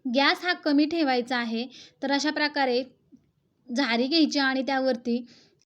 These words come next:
बेसनाचं मिश्रण टाकून घ्यायचं. चमच्याने वरच्या साईडने दाब द्यायचा आणि अशा प्रकारे गोल गोल राऊंड फिरवायचा आहे. तर बघू शकता, अशा प्रकारे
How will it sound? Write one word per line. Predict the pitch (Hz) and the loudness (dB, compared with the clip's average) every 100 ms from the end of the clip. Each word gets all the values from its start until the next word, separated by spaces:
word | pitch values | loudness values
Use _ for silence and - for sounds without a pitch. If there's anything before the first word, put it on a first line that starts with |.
| _ _ _ - | _ _ _ -16
बेसनाचं | 240 262 285 311 320 311 277 | -2 2 2 2 -2 2 2
मिश्रण | 269 285 302 302 | 2 2 2 2
टाकून | 285 269 269 | 0 0 0
घ्यायचं. | 294 262 262 | 2 2 0
चमच्याने | 254 269 247 269 262 | 0 0 0 0 0
वरच्या | 262 254 247 285 | 0 0 0 -2
साईडने | 285 254 233 247 | 0 0 0 -2
दाब | 233 247 247 254 | -2 -2 -2 0
द्यायचा | 277 240 247 247 - - | -2 0 -2 -2 -6 -10
आणि | 240 233 226 - 269 | -6 -2 -2 -4 -8
अशा | 254 | -4
प्रकारे | 269 269 262 | -2 -2 -2
गोल | 233 262 262 | 2 2 2
गोल | 277 | 0
राऊंड | 277 262 262 302 | 0 -2 -2 -2
फिरवायचा | 254 240 233 254 | 0 0 -2 -4
आहे. | 240 247 226 247 - - - _ | -2 -2 -4 -6 -14 -20 -20 _
तर | 269 | -2
बघू | 240 240 269 | 0 0 0
शकता, | 269 233 | -2 -4
अशा | - 247 277 | -4 -4 -2
प्रकारे | 285 262 262 233 220 | -2 -2 -2 -4 -4